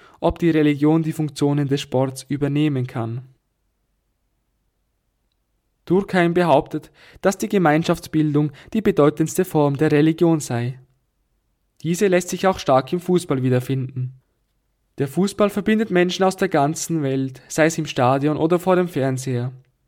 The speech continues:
Außerdem erlangt das Public Viewing, wo man zusammen in einer Gemeinschaft auf einem großen Bildschirm das Team anfeuert und für die jeweilige Mannschaft die Daumen drückt, eine immer größere Bedeutung.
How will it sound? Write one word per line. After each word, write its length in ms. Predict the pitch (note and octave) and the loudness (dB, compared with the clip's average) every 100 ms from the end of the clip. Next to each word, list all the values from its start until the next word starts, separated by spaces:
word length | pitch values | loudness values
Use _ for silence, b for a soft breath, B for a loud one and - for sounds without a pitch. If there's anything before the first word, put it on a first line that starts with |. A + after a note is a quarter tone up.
| _ _ _ _ _ _ | _ _ _ _ _ _
Außerdem 580 | - D#3 F3 E3 E3+ E3+ B | -4 0 2 2 2 -2 B
erlangt 320 | - F#3 G#3 G#3 | 2 2 2 -2
das 100 | - | -2
Public 400 | F#3 E3+ F3 F3 | 0 0 -2 2
Viewing, 420 | F3 E3+ F3 E3+ B B - | 2 4 2 -4 B B -2
wo 80 | |
man 160 | G3+ G3+ | 0 0
zusammen 420 | F#3 F3 F3 F3+ | -2 0 2 4
in 100 | E3 | 2
einer 240 | D#3 D3+ C#3+ | 2 2 0
Gemeinschaft 880 | C#3 C3 D3+ E3+ F3 E3 - - - | 0 0 2 0 -2 -4 -6 -20 -12
auf 120 | - D#3+ | -8 -2
einem 280 | D#3 D3+ | 0 0
großen 460 | C#3+ E3 G3+ - D#3+ | 2 2 2 -2 -2
Bildschirm 580 | E3 F3 F3 D#3+ D#3 E3 _ B B | -2 -2 -2 -4 -4 -8 _ B B
das 180 | F#3+ G3 | -6 -6
Team 280 | - F3 F3 | -2 0 2
anfeuert 640 | E3 E3+ D#3+ D#3 D#3 - B B B | -2 0 0 0 -2 -8 B B B
und 140 | G3+ | -6
für 120 | - G3 | 0 0
die 60 | |
jeweilige 720 | E3 D3+ D#3+ D#3 D3 D#3 E3+ | 2 2 2 4 2 2 0
Mannschaft 680 | D#3+ B2+ C#3 D3 C3 - - | 0 0 -2 -4 -6 -10 -8
die 120 | D3+ | -4
Daumen 340 | C3+ C#3+ E3+ E3 | 0 2 2 2
drückt, 400 | D#3+ E3 - _ b b b b | 0 -2 -10 _ b b b b
eine 240 | - E3+ D#3 | 0 0 2
immer 260 | F3 F#3+ | 2 2
größere 640 | F#3+ - D#3 D3+ D#3+ D#3+ E3 | 0 -4 2 2 2 0 2
Bedeutung. 720 | E3+ D#3+ C3 B2+ C3+ C#3 | 2 2 0 0 -4 -10